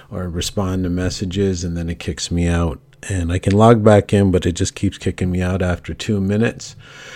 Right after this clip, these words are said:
And today on Facebook, I was forced to create a new password where I, when I couldn't even create a new password before,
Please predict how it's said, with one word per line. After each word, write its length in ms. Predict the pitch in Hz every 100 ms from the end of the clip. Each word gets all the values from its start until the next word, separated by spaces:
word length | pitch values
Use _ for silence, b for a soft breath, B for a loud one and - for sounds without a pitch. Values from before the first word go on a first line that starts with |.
| B B
And 480 | 95 95 92 87 73 -
today 240 | - 95 90
on 160 | 85
Facebook, 580 | 87 95 85 - 95 85
I 40 | 90
was 180 | 85
forced 500 | - 95 87 87 - -
to 280 | 87 90 -
create 320 | - 104 95
a 60 |
new 300 | 95 92 90
password 800 | - - 92 85 82 - 92 82
where 220 | 87 92 92
I, 40 |
when 260 | - 104 90
I 80 |
couldn't 480 | 92 - 104 95 80
even 320 | 110 107 95
create 380 | 87 - 101 95
a 40 | 92
new 200 | 95 87
password 800 | - 87 87 - 92 87 80 - B B B -
before, 760 | 95 - 120 117 110 107 92